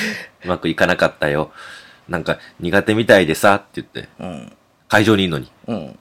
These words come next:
Speaker 1: 早くに、あの、声聞きたくって、あの子の。
Speaker 2: はいはい。
Speaker 1: で、あの、長いさ、あれよ、あの、阿佐ヶ谷のロフトやったから。
Speaker 2: うん。
Speaker 1: 長い商店街沿いよ。
Speaker 2: うん。
Speaker 1: ほんで、ふーっと正面見たら奥さんおんのよ。で、電話別する必要もなく、ちょっと歩きゃ奥さん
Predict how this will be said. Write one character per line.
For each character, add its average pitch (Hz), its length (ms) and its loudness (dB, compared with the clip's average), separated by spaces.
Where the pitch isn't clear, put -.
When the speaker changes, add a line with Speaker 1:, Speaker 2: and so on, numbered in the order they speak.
Speaker 1:
早 135 200 4
く - 120 -4
に、 78 260 -6
あ 85 100 -2
の、 73 80 -8
声 87 160 2
聞 - 60 -4
き - 80 -12
た 76 100 0
く - 100 -12
っ - 40 -16
て、 - 180 -16
あ - 60 -8
の 71 100 -6
子 - 80 -8
の。 65 80 -10
Speaker 2:
は 64 80 -10
い - 40 -14
は - 120 -20
い。 82 40 -6
Speaker 1:
で、 85 260 0
あ 87 100 -4
の、 78 380 -4
長 98 360 4
い 76 80 0
さ、 67 320 -4
あ 80 80 0
れ 85 80 2
よ、 67 120 -2
あ 69 60 -4
の、 69 100 0
阿 - 20 4
佐 95 240 2
ヶ 98 80 4
谷 76 180 4
の 60 320 -10
ロ 73 120 -8
フ - 80 -12
ト 76 60 -4
や 71 80 -2
っ - 20 -16
た - 80 -20
か - 100 -12
ら。 - 180 -12
Speaker 2:
う 110 100 -8
ん。 90 240 -10
Speaker 1:
長 82 280 2
い 78 60 0
商 92 220 -2
店 95 200 -2
街 90 120 -2
沿 90 180 -4
い 90 60 0
よ。 - 140 -6
Speaker 2:
う 131 60 -10
ん。 101 260 -8
Speaker 1:
ほ 95 100 -2
ん - 20 -4
で、 - 80 -2
ふ 95 140 0
ー - 20 2
っ 98 40 0
と - 80 -14
正 92 140 -2
面 92 120 -2
見 78 60 -6
た 78 60 -2
ら 82 60 0
奥 90 100 -4
さ 76 100 -6
ん 80 40 -4
お - 40 -4
ん 92 60 -4
の 85 80 -2
よ。 60 140 -8
で、 87 140 -6
電 120 180 2
話 139 60 0
別 131 160 -4
す - 160 -4
る 135 60 0
必 - 160 -4
要 127 60 2
も 95 80 0
な 80 120 0
く、 65 340 -6
ち - 80 -8
ょ - 40 -2
っ - 40 -18
と 85 120 2
歩 85 120 0
き - 80 -2
ゃ 80 80 4
奥 78 100 -6
さ - 120 -6
ん 64 160 -12